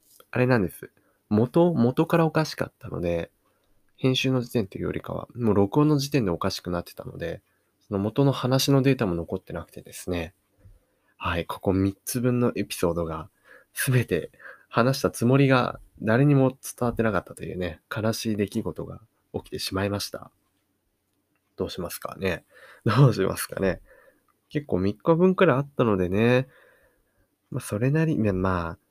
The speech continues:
五分、五分、五分くらいの話を、ん？五分、六分、五分くらい。あ、五分、八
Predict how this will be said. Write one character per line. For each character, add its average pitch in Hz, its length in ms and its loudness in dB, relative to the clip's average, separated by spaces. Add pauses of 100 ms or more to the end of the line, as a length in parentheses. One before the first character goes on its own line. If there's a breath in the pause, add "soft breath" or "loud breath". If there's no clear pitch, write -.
(300)
五 135 100 2
分、 139 220 2
五 131 80 2
分、 110 360 2 (640)
五 101 120 2
分 123 260 2
く 117 120 2
ら 92 80 6
い 87 40 2
の 82 80 -8
話 87 480 -6
を、 - 180 -8
ん？ 143 260 -6 (120)
五 156 160 4
分、 117 360 0
六 113 200 0 (160)
分、 95 240 2
五 87 140 -4
分 98 260 -4
く 98 140 -2
ら 85 80 -2
い。 - 120 -14 (360)
あ、 98 240 -4
五 104 100 -4
分、 101 100 -2
八 120 200 -2